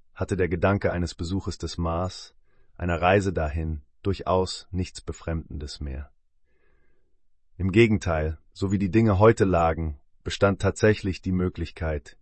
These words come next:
die kühne Reise mit Aussicht auf Erfolg ausführen zu können.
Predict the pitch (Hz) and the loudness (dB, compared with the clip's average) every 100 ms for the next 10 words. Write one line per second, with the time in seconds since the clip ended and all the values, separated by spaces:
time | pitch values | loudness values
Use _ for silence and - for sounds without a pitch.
0 | - 82 - 113 107 87 85 87 80 78 | -14 -12 0 4 4 4 2 2 0 -4
1 | 73 - 80 - 90 - 82 - - - | -6 -10 -8 -2 -2 -2 -6 -8 -10 -10
2 | - 90 85 - 78 - - 78 73 - | -6 -4 -4 -4 -8 -8 -8 -8 -8 -10
3 | - - 73 71 | -16 -10 -10 -10